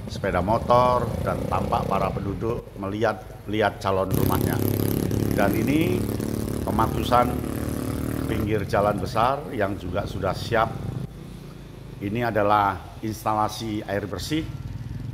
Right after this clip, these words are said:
dan terlihat para pramuka di Jawa Timur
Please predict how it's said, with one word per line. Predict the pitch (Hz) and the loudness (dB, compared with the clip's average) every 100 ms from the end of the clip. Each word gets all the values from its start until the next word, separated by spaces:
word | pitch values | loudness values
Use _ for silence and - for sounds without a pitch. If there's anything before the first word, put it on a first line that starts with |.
| - | -2
dan | 95 101 104 104 101 98 98 - | 2 4 4 2 -2 -4 -6 -4
terlihat | 120 135 175 - - | 0 2 2 0 2
para | 120 113 113 | 4 6 2
pramuka | - 110 120 127 123 113 | 2 -2 -2 0 6 6
di | 101 98 | 4 0
Jawa | 104 104 | 2 2
Timur | 104 131 175 | 2 0 0